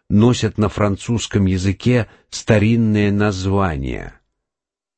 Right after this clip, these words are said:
«querelle d'Allemand». Название это толкуется самими французами различно. Наиболее вероятное толкование его —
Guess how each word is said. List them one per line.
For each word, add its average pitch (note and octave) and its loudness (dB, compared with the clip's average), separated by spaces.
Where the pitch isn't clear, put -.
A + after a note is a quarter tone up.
«querelle A2+ 2
d'Allemand». G#2 2
Название G#2 0
это F#2+ -4
толкуется G2+ 0
самими G#2 2
французами G2 -2
различно. F#2 -2
Наиболее A2+ 4
вероятное G#2 0
толкование G#2 0
его — G2 -2